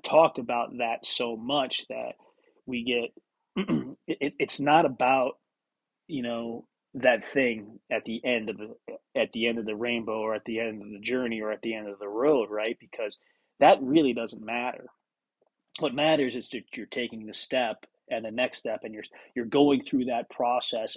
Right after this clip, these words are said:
of the journey, right? And the other shit doesn't matter. It really doesn't matter whether, whatever that goal or vision or,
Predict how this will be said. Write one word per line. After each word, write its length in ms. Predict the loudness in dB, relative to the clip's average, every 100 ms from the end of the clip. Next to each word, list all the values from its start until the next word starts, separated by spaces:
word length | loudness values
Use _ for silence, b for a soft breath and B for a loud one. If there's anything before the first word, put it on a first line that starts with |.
| _
of 280 | -2 -2 -6
the 100 | -8
journey, 560 | -6 -4 -2 -2 -4 _ _ _ _ _ _ _ _
right? 360 | -4 -2 -2 -4 -10
And 320 | -8 -8 -10 _ _ _
the 180 | -2 4
other 180 | 6 6
shit 300 | 2 0 2
doesn't 300 | 2 2 -4
matter. 520 | -2 0 0 -6 -14 _ -4
It 120 | 2
really 340 | 6 6 4 2
doesn't 360 | 2 2 -4 _ -20 -20 -16
matter 480 | -4 -2 -2 -4 -4
whether, 380 | -4 -4 -6 -6
whatever 540 | -4 4 8 8 8 6
that 260 | 0 -2
goal 340 | 0 2 2 -2
or 180 | -6
vision 500 | -2 -2 0 -4 -4 -10
or, 280 | -14 -14